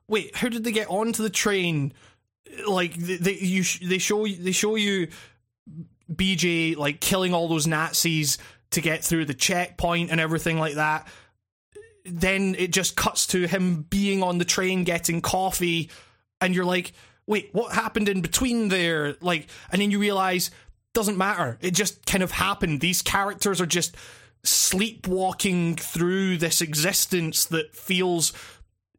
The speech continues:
like, so alien. Like, you're mowing down hundreds and hundreds of Nazis, but you never really feel like you're winning any kind of larger battle. It's, y-, y-, like, so, so the,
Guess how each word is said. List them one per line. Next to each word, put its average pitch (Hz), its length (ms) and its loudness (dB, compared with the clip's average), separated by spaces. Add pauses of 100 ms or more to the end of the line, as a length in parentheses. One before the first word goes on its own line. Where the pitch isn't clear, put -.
(460)
like, 165 320 -2 (440)
so 180 540 2
alien. 185 400 0
Like, 160 240 0 (220)
you're 185 100 2
mowing 190 380 2
down 180 580 0
hundreds 196 560 0
and 175 100 0
hundreds 170 360 0
of 147 100 0
Nazis, 170 480 0
but 160 140 -6
you 170 80 0
never 175 260 0
really 190 260 0
feel 175 280 -2
like 170 340 -2
you're 147 280 0 (360)
winning 180 560 2
any 165 160 0
kind 165 240 -2
of 151 140 0
larger 147 400 0
battle. 160 720 -2
It's, - 340 -2 (480)
y-, 175 540 -2
y-, 170 100 -16 (140)
like, 170 340 -4 (360)
so, 202 260 2
so 190 280 0
the, 175 260 -4